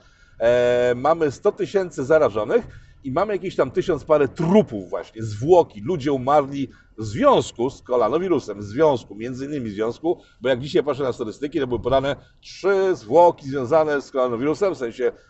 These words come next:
trafione bezpośrednio, ko-, kolano sobie szedł i bęc zabił. Kondolencje dla rodzin, sorry, naprawdę, może to mi trafić jutro i też możecie się z tego nabijać. „O, o, Tokio taki był twardy i nagle zszedł na kolano wirusa”. Nie ma problemu, tylko ja po prostu mówię o czymś innym, po prostu trochę uciekam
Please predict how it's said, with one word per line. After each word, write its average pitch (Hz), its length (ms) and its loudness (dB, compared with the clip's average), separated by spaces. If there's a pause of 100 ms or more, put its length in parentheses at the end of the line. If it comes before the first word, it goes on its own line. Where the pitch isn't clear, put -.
(140)
trafione 143 360 0
bezpośrednio, 127 720 -4 (240)
ko-, 143 180 -2
kolano 156 420 4
sobie 117 200 -4
szedł 139 240 0
i 113 40 -10
bęc 160 300 0
zabił. 120 420 -2 (680)
Kondolencje 190 560 2
dla 160 120 6
rodzin, 110 240 0
sorry, 160 280 6
naprawdę, 131 420 2
może 156 200 -2
to 180 120 -2
mi 165 60 -4
trafić 135 360 -2
jutro 165 320 2
i 151 100 -2
też 143 220 2
możecie 135 260 -6
się 143 100 -8
z - 40 -8
tego 131 160 -2
nabijać. 110 420 0
„O, 123 140 0
o, 117 80 -2
Tokio 131 300 -2
taki 117 240 -8
był 101 100 -12
twardy 127 380 2 (260)
i - 60 -10
nagle 127 300 2
zszedł 127 240 -4
na 117 80 0
kolano 117 300 2
wirusa”. 101 340 -6 (160)
Nie 226 100 2
ma 302 80 8
problemu, 233 380 0
tylko - 160 -20 (140)
ja 190 80 0
po - 20 -6
prostu - 220 -6
mówię 285 180 -4
o 262 40 -2
czymś 269 200 -6
innym, 190 240 -6
po 156 60 -6
prostu 185 260 -6
trochę 208 180 -2
uciekam 226 440 -4